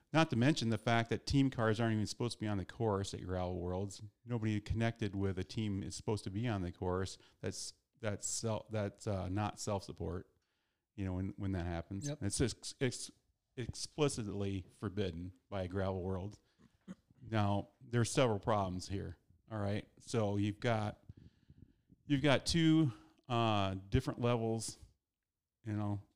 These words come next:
Speaker 1: I mean, it's kinda hard to talk about this without s-, sounding somewhat sexist, but men, they're, these women are using the men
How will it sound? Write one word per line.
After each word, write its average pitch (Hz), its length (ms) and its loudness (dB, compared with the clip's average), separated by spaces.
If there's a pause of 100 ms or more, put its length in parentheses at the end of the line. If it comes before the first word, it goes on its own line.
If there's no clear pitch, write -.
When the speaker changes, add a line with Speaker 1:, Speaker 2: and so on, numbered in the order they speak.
Speaker 1:
I 107 60 -8
mean, 107 160 -4 (320)
it's 113 160 -6
kinda 127 220 2
hard 110 220 4
to 98 40 -2
talk 104 300 2
about 95 280 -2
this 95 240 -2
without 95 380 0
s-, - 280 -8 (160)
sounding 101 420 -2
somewhat 98 380 -2
sexist, 95 560 -2
but 92 180 -2
men, 110 420 0 (160)
they're, 107 160 -4
these 110 280 -2
women 131 220 4
are 110 40 2
using 113 260 2
the 107 80 2
men 107 340 2